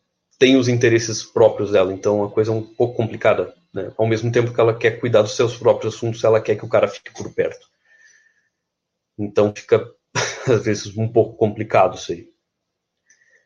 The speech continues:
É, em geral, são bem, bem, é, invisíveis, assim, porque elas não cuidam muito da aparência, né? Elas não cuidam muito da aparência, não ligam muito pra isso.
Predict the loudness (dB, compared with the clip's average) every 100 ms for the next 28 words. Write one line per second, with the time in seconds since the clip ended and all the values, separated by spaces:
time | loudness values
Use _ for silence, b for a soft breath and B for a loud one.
0 | _ _ _ -2 -2 2 2 6 8 8
1 | 8 6 2 -10 _ _ _ _ _ _
2 | _ _ -10 2 4 4 2 2 2 0
3 | -4 -8 _ _ _ -2 0 2 0 -2
4 | -2 -2 2 2 2 0 0 0 -4 -4
5 | -4 2 2 4 0 2 0 0 0 0
6 | 0 2 0 -2 -6 -10 -14 _ _ _
7 | _ _ _ _ _ _ _ _ _ _
8 | -6 -4 -2 0 0 0 -2 -2 0 0
9 | 0 -2 -4 -2 0 2 0 -2 -6 -6
10 | -4 -6 -14 -20